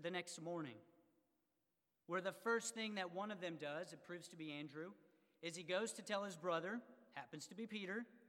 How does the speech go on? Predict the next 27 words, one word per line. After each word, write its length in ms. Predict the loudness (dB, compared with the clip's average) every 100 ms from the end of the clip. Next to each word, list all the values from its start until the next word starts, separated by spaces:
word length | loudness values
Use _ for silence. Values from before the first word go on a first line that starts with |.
| -20 -20 _ -4
"We 160 | 2
have 160 | 4 4 6
found 260 | 8 8
the 60 | 6
Messiah." 520 | 2 2 2 0 -4 -10 -20 -20 -20 _ _ _ _ _ _ _ _ _ _ _ _ -8
If 120 | -4
this 200 | 0 2
is 80 | 2
what 200 | 2 4
they 120 | 4
hoped 300 | 4 2 2
for, 300 | 4 4 4
they 200 | 2 0
got 320 | 2 4 2
it. 120 | 0 -8 -18 -20 -20 -20 _ _ -4
If 140 | -4
this 200 | 2 0
is 100 | 2
not 220 | 6 6 6
what 140 | 4
they 100 | 4
hoped 260 | 4 2 4
for, 220 | 2 2 0 -2
they 120 | 0
still 280 | 0 -2 0
got 260 | 0 -2
it. 120 | -6